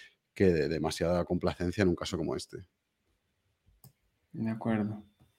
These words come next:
Speaker 2: No sé si tienes algo más que mostrar o vamos a algunas preguntas que nos están haciendo por acá en la del chat.
Speaker 1: No, eh, una, una anécdota, la, un, una cuestión un poco de, de macro que quería compartir, pero de análisis, eh,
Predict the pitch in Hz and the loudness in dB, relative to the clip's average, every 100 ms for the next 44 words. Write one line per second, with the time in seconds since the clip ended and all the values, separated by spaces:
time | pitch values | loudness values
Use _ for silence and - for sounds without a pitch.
0 | _ _ - - 139 143 156 170 180 190 | _ _ -20 2 6 6 6 8 10 12
1 | 185 185 190 185 190 185 - 165 202 190 | 12 12 12 10 8 6 12 12 12 12
2 | 147 151 175 147 147 143 165 147 143 143 | 12 12 8 8 4 4 4 4 4 2
3 | - 165 156 151 131 131 143 139 139 151 | 2 0 0 0 2 4 4 2 2 0
4 | 139 131 127 131 135 131 - 127 - - | 2 2 2 2 2 0 2 2 0 -14
5 | _ _ _ _ _ _ - - 127 160 | _ _ _ _ _ _ -20 8 12 12
6 | - - 117 120 123 139 143 139 135 127 | 12 4 10 10 12 10 10 10 8 6
7 | 110 117 135 135 139 131 123 127 123 135 | 2 2 4 4 4 4 6 6 6 4
8 | 123 139 139 139 127 120 - 127 120 117 | 2 2 2 4 4 4 6 8 8 8
9 | 117 117 113 113 113 104 113 131 139 143 | 10 12 12 10 4 4 8 8 10 6
10 | 110 101 107 104 104 104 131 139 92 87 | 6 6 6 6 4 6 4 4 2 4
11 | 82 82 85 82 85 92 113 127 85 90 | 4 2 0 2 0 0 0 -2 -2 -4
12 | 90 | -4